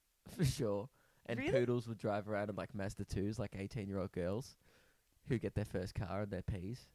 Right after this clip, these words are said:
Speaker 1: and they drive around, like, little Suzuki Swifts, and they're, like, little poodles, like, "Hello."
Speaker 2: Hello. No, I feel like the, um, like, a purebred poodle would be in, like, a Mercedes.
Speaker 1: Yeah, and you, you know what? Those, those big dash hounds would be in, like, those big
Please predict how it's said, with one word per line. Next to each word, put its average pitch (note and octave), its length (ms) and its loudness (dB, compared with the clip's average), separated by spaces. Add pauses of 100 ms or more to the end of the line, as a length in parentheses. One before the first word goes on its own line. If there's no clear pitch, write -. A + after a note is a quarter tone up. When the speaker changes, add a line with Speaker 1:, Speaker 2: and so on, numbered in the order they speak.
Speaker 1:
and - 100 -6
they F#2+ 120 -2
drive F#2 280 -4
around, F#2+ 140 -2
like, F#2+ 140 -6 (240)
little G#2 100 2
Suzuki G2 480 -2
Swifts, - 400 -6
and A2 100 -6
they're, G#2+ 120 -4
like, - 180 -6
little G#2+ 160 -4
poodles, G2+ 380 -2
like, - 100 -4 (100)
"Hello." D4 380 2 (320)
Speaker 2:
Hello. A4+ 380 4
No, A#3+ 160 10
I C#4 100 10
feel C#4 160 8
like F4+ 220 6
the, A#3+ 240 12 (120)
um, F3 140 8
like, F3+ 160 6
a F#3+ 80 8
purebred F3 840 4
poodle D3+ 380 8
would D3 120 2
be C#3+ 160 6
in, C#3 140 2
like, C#3 180 0
a D3+ 40 -2
Mercedes. C3 760 -6 (100)
Speaker 1:
Yeah, G#2+ 320 2 (220)
and C3 100 8
you, C#3 80 8
you B2 140 4
know C3+ 140 10
what? C3 120 6
Those, A#2+ 240 6 (240)
those A2 220 4
big A2+ 260 0
dash G2+ 300 2
hounds G#2 320 0
would G2 160 0
be G#2 140 0
in, G2+ 100 -2
like, F#2+ 180 -6
those F#2+ 200 0
big G#2+ 380 -2